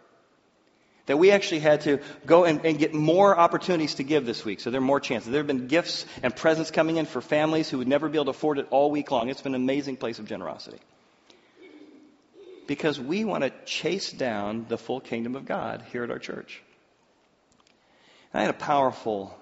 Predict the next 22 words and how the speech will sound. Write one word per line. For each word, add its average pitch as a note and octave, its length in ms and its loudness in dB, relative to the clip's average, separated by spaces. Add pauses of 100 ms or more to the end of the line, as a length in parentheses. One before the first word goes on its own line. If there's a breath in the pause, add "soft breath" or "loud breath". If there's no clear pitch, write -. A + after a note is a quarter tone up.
(140)
very C3 160 -6
humbling A#2 420 -2
moment F#2+ 280 -10
last - 240 -18
week. - 240 -20 (840 loud breath)
I - 60 -8
got C#3+ 140 0
done D#3+ 120 -2
with D3 80 -2
the C#3+ 60 -2
eight D3+ 100 -4
fifty C#3 260 -6
service. A#2+ 440 -4
I A2+ 40 -10
was G#2+ 80 -12
getting B2 240 -2
prepared A#2+ 500 -4
to A2+ 80 -8
head A#2+ 160 -4
into A#2+ 420 -8
the F#2 100 -18
ten. G#2 380 -6